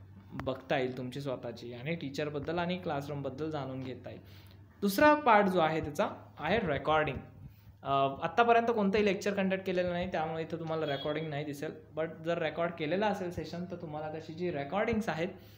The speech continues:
ते तुम्हाला रेकॉर्डिंग्सच्या, अ, इथे available होतील. त्यानंतर, अ,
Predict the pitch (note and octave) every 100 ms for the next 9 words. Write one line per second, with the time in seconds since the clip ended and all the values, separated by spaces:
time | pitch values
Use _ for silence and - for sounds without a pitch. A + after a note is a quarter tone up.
0 | - - G3 G3+ G3 G3+ E3+ F3+ F3 F3
1 | F3+ - F3+ F3+ - D3 C3+ C#3 C#3+ F3+
2 | - - - - C#3+ D3 C#3 C3+ B2+ A#2
3 | - - - - - - A#3 C#4 G#3+ F3
4 | F#3+ - - - D3 D3 D3